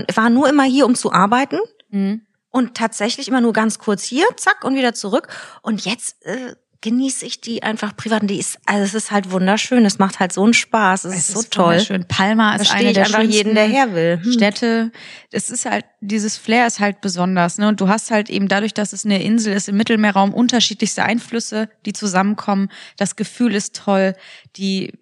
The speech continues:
Speaker 2: Natur, also es ist blüht, ist ja trotzdem super grün, obwohl es natürlich sehr trocken ist, ne?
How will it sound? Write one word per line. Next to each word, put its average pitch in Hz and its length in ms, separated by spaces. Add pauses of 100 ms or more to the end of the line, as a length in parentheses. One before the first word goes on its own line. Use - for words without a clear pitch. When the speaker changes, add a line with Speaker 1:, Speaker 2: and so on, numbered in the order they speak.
(120)
Speaker 2:
Natur, 208 540 (160)
also 202 180
es 202 120
ist 190 200
blüht, 233 320
ist - 120
ja 220 80
trotzdem 247 340
super 196 300
grün, 175 320
obwohl 208 240
es - 140
natürlich 196 340
sehr 170 160
trocken - 360
ist, - 300
ne? 185 160